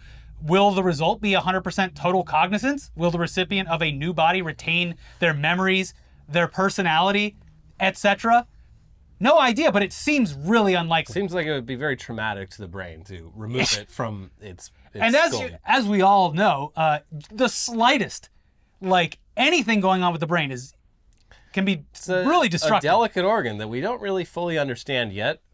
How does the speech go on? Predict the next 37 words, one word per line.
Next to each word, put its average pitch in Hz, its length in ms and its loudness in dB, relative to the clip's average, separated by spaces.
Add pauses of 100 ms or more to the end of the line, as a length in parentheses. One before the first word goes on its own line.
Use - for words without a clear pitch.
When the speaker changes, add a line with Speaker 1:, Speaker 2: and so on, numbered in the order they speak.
Speaker 1:
Yeah. 175 300 0
Speaker 2:
Um, 110 520 -4 (380)
Speaker 1:
And 185 160 0
might 233 180 2
not 220 180 4
ever, 151 240 -2 (240)
nor 262 380 4 (420)
Speaker 2:
Mm-hmm. 127 380 -10 (560)
Speaker 1:
should 320 280 -2
we 156 280 -4
in 151 80 -10
some 160 180 -4
cases. 127 420 -10 (260)
Anyways, 269 340 2
if 220 60 -4
you're 302 120 0
watching 240 240 2
this 214 160 0
episode 202 280 2
after 185 180 -2
smoking 175 400 -2
weed, 165 240 0
we're 254 120 0
sorry. 196 460 2 (480)
Let's 240 240 0
quickly 220 280 0
switch - 300 -2
things 160 240 -4
up 170 160 2
and 160 80 -6
talk 180 200 2
about 175 180 -2
something 190 300 -2
that 185 120 0
has 240 260 2
no 170 160 0
soul 165 360 -2